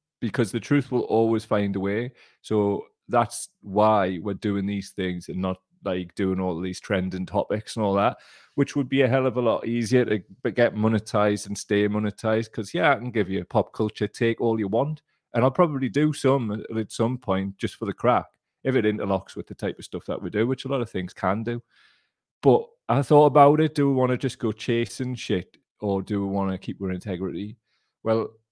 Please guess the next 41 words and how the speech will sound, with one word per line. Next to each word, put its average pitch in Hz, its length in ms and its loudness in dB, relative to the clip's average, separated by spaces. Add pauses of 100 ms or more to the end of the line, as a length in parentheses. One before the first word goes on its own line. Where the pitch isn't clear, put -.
(460)
I 117 80 -2
do 135 180 -4
stuff 135 300 -4
outside 117 480 0
of 120 80 -6
this 131 180 -4
as 107 120 -12
well, 107 240 2
which 123 180 -4
I 120 60 -2
like 120 120 -4
to 107 60 -6
keep - 240 -16
separate, 101 480 -4
but 107 160 -2 (560)
I'll 110 140 -4
tell 123 180 -2
you 120 60 0
about 123 240 2
it - 80 -4
one 98 280 0
day. 110 380 -4 (160)
And, 101 340 -6
uh, 76 100 -6 (160)
all 110 180 0
of 120 80 2
that - 340 0 (280)
is, - 460 -10
the 113 120 -4
integrity 123 420 -2
is 110 60 -8
important 107 480 -2
to 110 200 -6
us, 123 220 -12 (380)
you 101 80 -8
know, 101 140 -4
and, 104 180 -8
and 101 160 -6
how 104 180 2
I'm 101 120 0
seen, 104 480 -4